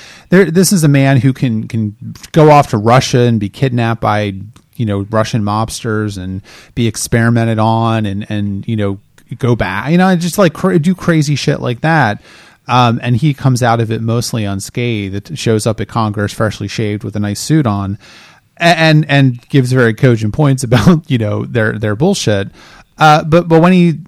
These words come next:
is confronted by his sister and the fact that he might be fundamentally just at odds with what he thought happened, he, he can't handle it.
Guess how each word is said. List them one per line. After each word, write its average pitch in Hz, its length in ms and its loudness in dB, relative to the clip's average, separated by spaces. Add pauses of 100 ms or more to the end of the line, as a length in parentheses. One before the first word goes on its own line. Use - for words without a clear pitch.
(180)
is 147 260 2
confronted 151 680 0
by 107 360 0
his 107 520 -4
sister 214 440 0
and 104 160 0
the 104 40 -4
fact 110 360 -4
that 113 100 -6
he 117 140 -2
might 110 280 -4
be 104 440 -6
fundamentally 104 960 -4 (440)
just - 340 -10 (280)
at 104 200 -6
odds 117 440 -6
with 101 400 -6
what 113 320 -4
he 104 140 -10
thought 98 300 -6
happened, 139 760 -6 (340)
he, 139 400 -4
he 143 160 -8
can't - 360 -6
handle 139 480 -4
it. - 180 -18